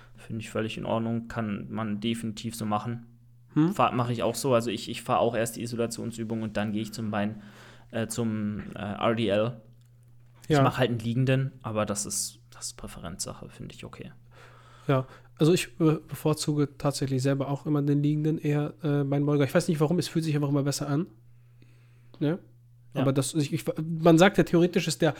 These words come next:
Speaker 2: Sitzende besser, weil du über die volle Range arbeiten kannst, bla bla, aber sag mal ehrlich, wenn du das besser spürst, wie wir das vorhin auch hatten, auch mehr Spaß dabei dann hast, weil du es besser spürst oder weil du das Gefühl hast, du spürst es besser, wirst du in, in der Regel auch besser da einfach sein. Ähm, ich find's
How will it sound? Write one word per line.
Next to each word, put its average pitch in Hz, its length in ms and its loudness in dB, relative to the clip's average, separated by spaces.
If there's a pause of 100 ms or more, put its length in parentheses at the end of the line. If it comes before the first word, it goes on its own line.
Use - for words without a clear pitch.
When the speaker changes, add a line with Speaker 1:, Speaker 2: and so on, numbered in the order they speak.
(180)
Speaker 2:
Sitzende 165 460 4
besser, 113 440 8 (280)
weil 135 100 2
du 143 100 4
über 143 160 4
die 143 100 0
volle 175 560 8
Range 180 380 6
arbeiten 175 320 2
kannst, 160 360 2
bla 135 180 4
bla, 135 200 2
aber 135 240 2
sag - 220 -4
mal 131 80 -2
ehrlich, 131 320 -2 (160)
wenn 131 120 0
du 135 120 0
das 139 200 2
besser 165 240 6
spürst, 202 400 6 (260)
wie 147 80 8
wir 156 80 10
das 151 100 8
vorhin 165 240 6
auch 131 80 4
hatten, 156 200 0
auch 123 100 0
mehr 135 140 6
Spaß 160 340 4
dabei 175 200 4
dann 165 180 2
hast, 180 200 0
weil 156 160 10
du 180 80 6
es 175 100 4
besser 175 260 2
spürst - 380 0
oder 127 120 -2
weil 131 80 2
du 131 60 6
das 123 80 -2
Gefühl - 260 2
hast, 175 140 0
du 160 40 -8
spürst 175 240 -2
es 160 80 0
besser, 170 260 -2 (460)
wirst 147 200 4
du 143 220 2
in, 139 160 0 (120)
in 135 140 0
der 131 80 0
Regel 139 180 0
auch 127 140 -4
besser 131 280 -4
da 123 100 -2
einfach 123 300 -10
sein. 135 220 -4 (400)
Ähm, 143 200 6 (120)
ich 170 180 6
find's 247 220 2